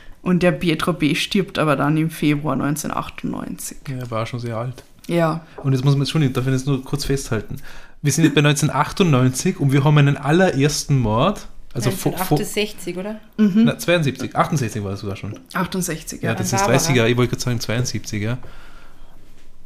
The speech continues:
Speaker 2: Ja.
Speaker 1: Genau, an der
Speaker 2: Ich mein
Speaker 1: Barbara und, und dem Antonio, der erste Mord mit der Waffe.
Speaker 3: Für den
Speaker 2: Ja,
Speaker 3: der
Speaker 2: mit der
Speaker 3: Stefano
Speaker 2: Waffe,
Speaker 3: ja
Speaker 2: genau,
Speaker 3: aber
Speaker 2: ja.
Speaker 3: verurteilt wurde
Speaker 1: Genau,
Speaker 3: und
Speaker 1: ja.
Speaker 3: bestanden hat.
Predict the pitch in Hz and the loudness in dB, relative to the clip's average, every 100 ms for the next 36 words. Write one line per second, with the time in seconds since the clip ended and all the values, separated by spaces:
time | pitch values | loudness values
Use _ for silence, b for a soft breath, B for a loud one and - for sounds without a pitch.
0 | - - 143 113 202 160 190 147 170 175 | -10 0 2 4 4 6 6 8 6 4
1 | 175 175 170 175 170 180 170 160 165 - | 4 4 2 0 -2 -2 -2 -2 -2 -2
2 | 160 156 160 165 170 - 160 - - 160 | -4 -4 -4 -4 -2 0 -2 -2 -4 -2
3 | 151 156 175 165 151 156 156 160 - - | -2 -2 -2 -4 -2 0 0 0 -4 -6
4 | - - - - - - - 190 180 180 | -8 -10 -16 -18 -18 -20 -12 -2 2 4
5 | 180 180 202 214 196 190 185 175 185 180 | 4 4 4 4 4 6 6 6 4 2
6 | 117 208 196 190 170 185 165 151 156 165 | 2 2 2 2 2 2 2 2 2 0
7 | 165 170 170 - | 0 -4 -4 -8